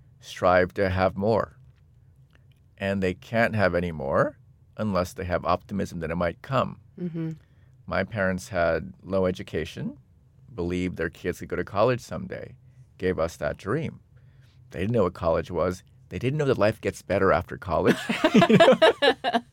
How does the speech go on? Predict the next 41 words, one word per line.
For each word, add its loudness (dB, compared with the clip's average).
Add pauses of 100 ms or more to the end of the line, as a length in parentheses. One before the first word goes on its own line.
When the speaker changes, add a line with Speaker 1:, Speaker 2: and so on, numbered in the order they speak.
(760)
Speaker 1:
You 4
know, 8
they 8
didn't 8
like, 6
"Oh 6
my 2
gosh, 0
college 4
is -12
gonna -4
be -2
so 2
awesome. 4
It's -4
gonna -6
be -6
so -8
great. 2
You're -2
gonna 0
have -2
an -6
easy -2
life, 4
John. 2
You -10
know, -2
don't -2
have -2
to -6
make -2
tofu 0
anymore." 2
And -2
I'm -4
like, -2 (180)
"Mom, -12
I -6
don't -10
think -10